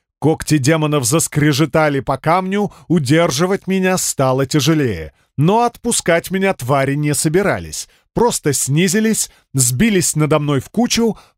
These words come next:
пара мгновений, и я был буквально погребен под целой горой визжащего, рычащего, хлопающего крыльями мяса. На то, чтобы освободиться, хвоста дракона было явно маловато,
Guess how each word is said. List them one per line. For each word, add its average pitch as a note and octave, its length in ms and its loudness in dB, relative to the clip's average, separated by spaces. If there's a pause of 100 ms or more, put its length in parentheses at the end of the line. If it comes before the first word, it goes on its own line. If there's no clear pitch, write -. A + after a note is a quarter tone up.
пара G3+ 300 2
мгновений, E3 680 0 (120)
и E3 80 2
я E3+ 200 4
был F3+ 260 0
буквально F3 640 0
погребен E3 760 0
под D3+ 220 -4
целой D#3 420 0
горой D3 520 0 (200)
визжащего, C#3+ 880 0
рычащего, D3 760 -2 (200)
хлопающего E3 880 0
крыльями C#3 540 0
мяса. A#2+ 540 -4 (160)
На C3 260 2
то, G#3 220 0
чтобы D#3+ 360 0
освободиться, C3+ 1040 -2 (160)
хвоста C#3 600 0
дракона F#3 560 0
было F#3+ 200 2
явно C#3 420 -2
маловато, D3+ 640 -2